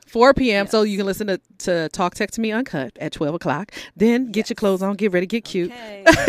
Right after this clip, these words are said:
Speaker 1: Get ready to have either tea or tequila,
Speaker 2: Okay.
Speaker 1: whichever floats your boat. And then
Speaker 2: Okay.
Speaker 1: go on down to Pasadena and do this.
Speaker 2: Yes.
Speaker 1: Okay, what
Speaker 2: And
Speaker 1: about
Speaker 2: if
Speaker 1: people?
Speaker 2: you happen to have your Oculus Quest two
Speaker 1: Okay.
Speaker 2: or any kind of V R headgear,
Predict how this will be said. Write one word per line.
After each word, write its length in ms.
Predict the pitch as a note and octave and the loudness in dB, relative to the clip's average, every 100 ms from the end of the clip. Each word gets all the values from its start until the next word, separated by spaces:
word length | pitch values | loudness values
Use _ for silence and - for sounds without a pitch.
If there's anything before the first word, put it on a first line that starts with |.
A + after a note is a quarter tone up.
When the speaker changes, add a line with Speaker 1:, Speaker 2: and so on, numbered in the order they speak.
| G4+ | 6
Speaker 1:
Get 220 | A#3+ E4 | 8 8
ready 220 | D4 C#4+ A#3+ | 8 6 4
to 60 | |
have 140 | A3+ G#3+ | 2 0
either 220 | G#3+ G3 | -2 -4
tea 200 | - B3 | -4 -6
or 60 | B3 | -6
tequila, 340 | A3+ A#3 A3+ | -6 -6 -4
Speaker 2:
Okay. 60 | G#3+ | -4
Speaker 1:
whichever 280 | G3+ G3 | -2 -4
floats 260 | F#3+ F#3+ F3 | -2 -4 -6
your 60 | F3+ | -4
boat. 240 | A3+ C4+ - - - - | -4 -4 -12 -16 -16 0
And 160 | B3+ A#3+ | 2 4
then 160 | A#3 A#3 | 2 4
Speaker 2:
Okay. 40 | |
Speaker 1:
go 200 | C4 D#4 | 6 8
on 80 | D4 | 6
down 120 | C#4 | 4
to 40 | C4 | 4
Pasadena 640 | A#3 G#3+ G#3+ F#3+ F#3+ F#3 | 2 2 -4 0 0 0
and 340 | F#3 E3+ D#3+ E3+ | -2 -4 -6 -6
do 160 | D#3+ | -6
this. 260 | D3+ - G3+ | -6 -8 -6
Speaker 2:
Yes. 100 | G3 | -2
Speaker 1:
Okay, 180 | A3 G3 | 0 2
what 160 | A#3+ | 2
Speaker 2:
And 60 | C#4+ | 4
Speaker 1:
about 120 | C4 | 2
Speaker 2:
if 40 | B3+ | 2
Speaker 1:
people? 220 | B3+ C4 | -2 -4
Speaker 2:
you 60 | A#3 | -6
happen 340 | B3 C4+ B3 | -8 -10 -16
to 100 | B3 | -14
have 360 | A3+ G#3+ G#3 G3+ | -12 -10 -10 -10
your 160 | G3 - | -14 -12
Oculus 680 | E3+ F#3+ - A3 A3 A3 - | -8 -10 -12 -16 -14 -14 -18
Quest 580 | - G3 G3 - - - | -16 -16 -16 -18 -16 -10
two 480 | A3 G#3+ A#3 C#4+ - _ F#3 | -8 -10 -12 -16 -18 _ -6
Speaker 1:
Okay. 260 | F3 C#3+ C#4 | -2 -4 -4
Speaker 2:
or 180 | F3+ D3+ | -6 -6
any 220 | G3 G3 | -8 -10
kind 240 | A#3 F#3+ | -8 -8
of 100 | F3+ | -8
V 240 | D#3 F#3+ G3 | -10 -10 -6
R 260 | G3 G3+ | -2 -4
headgear, 720 | G3 G3+ G3 F#3+ G#3 G#3+ A3 | -4 -8 -10 -12 -10 -8 -8